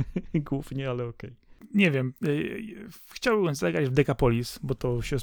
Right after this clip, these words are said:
Speaker 2: mi się podoba od dłuższego czasu. Rzeczywiście jest to fajna rzecz, która no, no jest czymś, co po prostu z przyjemnością bym zagrał. Powiem coś takiego ci. Nie wierzę, że oni kiedykolwiek wydadzą, e, Yokai Watch cztery na zachodzie.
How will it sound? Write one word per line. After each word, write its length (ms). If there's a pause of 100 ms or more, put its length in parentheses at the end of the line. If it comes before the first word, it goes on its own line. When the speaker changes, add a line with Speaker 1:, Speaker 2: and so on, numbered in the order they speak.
(120)
Speaker 2:
mi 160
się 140
podoba 400
od 100
dłuższego 440
czasu. 460
Rzeczywiście 480
jest 140
to 60
fajna 360
rzecz, 200
która 340
no, 340 (920)
no 240 (100)
jest 220 (300)
czymś, 320
co 100
po 40
prostu 220
z 40
przyjemnością 360
bym 120
zagrał. 400 (1000)
Powiem 300 (260)
coś 200
takiego 380
ci. 200 (540)
Nie 240
wierzę, 380
że 100
oni 220
kiedykolwiek 600
wydadzą, 640
e, 120
Yokai 280
Watch 240
cztery 440
na 120
zachodzie. 480